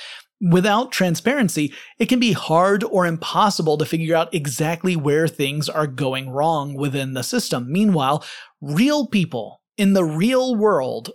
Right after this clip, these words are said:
are suffering the consequences. Now, if we extend this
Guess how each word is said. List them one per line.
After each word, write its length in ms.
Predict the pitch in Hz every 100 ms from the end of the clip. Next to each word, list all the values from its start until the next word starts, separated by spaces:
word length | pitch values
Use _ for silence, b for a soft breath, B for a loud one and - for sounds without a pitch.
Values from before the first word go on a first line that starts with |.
| _
are 120 | 160 165
suffering 480 | - 131 135 135
the 80 | 127
consequences. 920 | - 196 240 - - - - - - b b b b -
Now, 140 | 208
if 100 | 202
we 140 | 311 302
extend 420 | 302 - 240 220
this 180 | 180